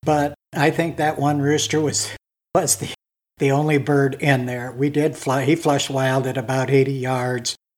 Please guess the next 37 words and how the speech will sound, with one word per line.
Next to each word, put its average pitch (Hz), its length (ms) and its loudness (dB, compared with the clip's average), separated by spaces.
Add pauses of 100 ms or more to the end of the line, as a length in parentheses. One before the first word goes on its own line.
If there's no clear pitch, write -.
(220)
and 131 320 -4
that 147 140 0
was 139 140 -6
the 151 80 0
only 139 260 0
bird 135 320 -2
we 131 140 0
put 135 240 -2
up 135 240 -4
to 139 80 -4
the 135 160 0
end 135 160 0
of 117 80 -4
the 123 80 -8
day. 127 400 -8 (2250)
To 147 80 -4
say 208 560 4 (300)
that 156 400 0 (180)
I 151 160 0
was 147 480 -2
a 147 60 -2
little 151 240 4
frustrated, 147 840 2 (320)
um, 139 380 -4 (180)
I've 170 220 0
been 151 160 4
trying 139 300 2
to 139 60 0
get 127 220 -2
this 143 160 0
double 123 320 4
limit 123 320 0
for - 80 -4
a 127 80 2
long, 120 400 2
long 110 240 -6
time. 107 460 -8